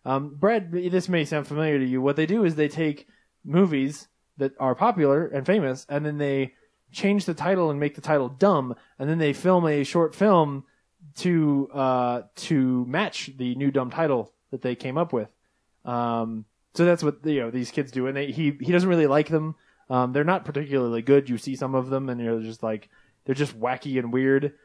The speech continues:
Um, and they have an obsession with Werner Herzog. Um, so there's a lot of just, like,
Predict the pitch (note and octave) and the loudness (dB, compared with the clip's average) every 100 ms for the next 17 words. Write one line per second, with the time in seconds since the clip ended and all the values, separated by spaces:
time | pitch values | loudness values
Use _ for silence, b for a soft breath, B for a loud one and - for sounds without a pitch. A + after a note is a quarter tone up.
0 | b b A#2+ A#2+ A#2+ B2 D#3+ E3 D3+ G3 | b b -4 -2 -2 -2 0 2 2 2
1 | E3 C#3 - F#3+ G3+ F3+ C#3+ C3+ D#3+ D3 | 2 -2 -4 -2 0 2 0 0 0 0
2 | D#3 - G3 G3+ G3+ _ _ _ _ C3 | -2 0 -2 -2 -8 _ _ _ _ -4
3 | B2+ B2+ B2+ - D#3 E3 E3 D3+ E3+ G3+ | -2 0 -2 2 4 4 4 4 4 4
4 | F3 F3 - E3 D3+ | 2 -4 0 0 0